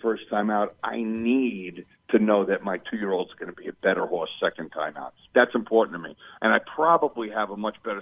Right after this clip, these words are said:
statistic second time out. But I'm into long, I'm into long gallops. I'm into long works. Um, I just think it keeps horses sounder, you know? Like I said, I've worked for trainers. I worked for Laz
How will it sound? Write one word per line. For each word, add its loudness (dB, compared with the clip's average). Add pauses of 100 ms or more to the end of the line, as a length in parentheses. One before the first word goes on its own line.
statistic -10 (400)
second 0
time -4
out. 0 (220)
But 0
I'm -2
into -2
long, -2 (460)
I'm -4
into -6
long -6
gallops. -4 (300)
I'm -4
into -8
long -2
works. 2 (460)
Um, -2 (240)
I -2
just -8
think -4
it -16
keeps -6
horses -4 (160)
sounder, -2 (180)
you 2
know? 2 (280)
Like 4
I 0
said, 6
I've 2
worked 0
for -4
trainers. -6
I -10
worked -8
for -16
Laz -8